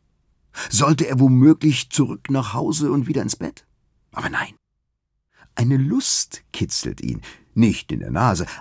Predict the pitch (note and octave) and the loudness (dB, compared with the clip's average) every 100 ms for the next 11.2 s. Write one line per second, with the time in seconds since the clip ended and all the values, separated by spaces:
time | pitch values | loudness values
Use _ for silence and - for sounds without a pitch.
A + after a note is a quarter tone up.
0 | - - - - - D3 - - - _ | -8 -6 -6 -10 -4 -2 -2 -6 -18 _
1 | _ _ _ _ _ _ - A1 C2+ F3 | _ _ _ _ _ _ -14 -6 2 2
2 | - - - - _ - - - A1 A1 | 2 -6 -10 -18 _ -10 -8 -8 -10 -2
3 | B2 C3 - A2 - - D#2 E2 - - | 0 0 0 -4 -4 -4 -2 -2 -4 0
4 | C3+ C#3+ A2 G2 F2+ - G#2 - F#2 B1 | 2 2 0 0 0 -2 -4 -4 -6 -6
5 | B1 - - A#1 C#2+ B1+ D2+ - _ _ | -8 -10 -8 -6 -6 -4 -6 -10 _ _
6 | _ _ _ - F#3+ F3 B2+ G#2 - - | _ _ _ -4 -2 -2 -4 -10 -6 -4
7 | B2+ D3+ C3+ C3 _ _ _ - - E2+ | -4 -2 -4 -4 _ _ _ -12 -10 -6
8 | F#2 D#3 F3 F3+ - F2 D#2+ B1 D3 D3 | -4 -2 -2 -6 -6 -6 -6 -2 0 0
9 | F#2+ F2 F2+ F2+ E2+ E2+ - _ _ - | 0 -2 -2 -2 -2 -4 -10 _ _ -8
10 | G2+ - F2+ F2 - C#2+ - - - - | -8 -8 -10 -10 -10 -10 -10 -12 -14 -16
11 | - | -20